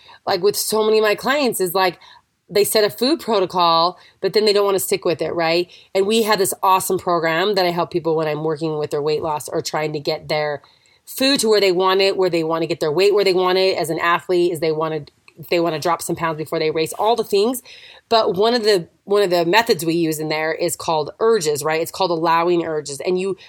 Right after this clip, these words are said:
we ha-, I have you do it one hundred times, allow an urge. Just the same thing, one hundred times to get out of your comfort zone. You allow the urge to be there, meaning that you realize that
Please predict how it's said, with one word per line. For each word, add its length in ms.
we 140
ha-, 140
I 100
have 140
you 80
do 140
it 120
one 240
hundred 300
times, 380
allow 320
an 80
urge. 240
Just 160
the 60
same 260
thing, 220
one 180
hundred 240
times 280
to 40
get 80
out 40
of 40
your 80
comfort 300
zone. 180
You 240
allow 640
the 200
urge 340
to 140
be 280
there, 440
meaning 420
that 320
you 300
realize 680
that 220